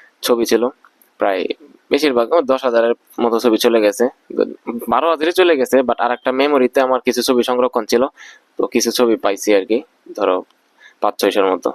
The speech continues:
আর বাকি সব গেছে। এরপরে ফোনে আমার যত ডকুমেন্টস ছিল সব চলে গেছে। And then ধরো ফোনে যে আমার সিমের নাম্বার ছিল এগুলো চলে গেছে। আর এগুলা আচ্ছা যাক মানলাম, but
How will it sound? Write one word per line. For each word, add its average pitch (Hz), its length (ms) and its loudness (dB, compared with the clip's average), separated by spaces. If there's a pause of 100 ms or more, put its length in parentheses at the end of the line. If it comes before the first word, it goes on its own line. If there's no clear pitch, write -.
আর 101 120 -4
বাকি 107 260 -4
সব 104 220 -2
গেছে। 107 220 2
এরপরে 107 260 0
ফোনে 113 280 -2
আমার 110 180 -2
যত 117 180 -2
ডকুমেন্টস 117 600 -2
ছিল 120 240 0 (420)
সব 123 260 -4
চলে 123 240 2
গেছে। 120 260 0 (680)
And 107 120 -2 (100)
then 110 180 0
ধরো 107 300 0 (1120)
ফোনে 107 180 2
যে 107 60 2
আমার 107 140 0
সিমের 120 240 2
নাম্বার 110 360 0
ছিল 104 300 2
এগুলো 110 280 0
চলে 110 180 0
গেছে। 104 160 0
আর 117 120 0
এগুলা 202 340 2 (120)
আচ্ছা 117 180 -2
যাক 104 200 0 (260)
মানলাম, 101 420 0
but - 80 -2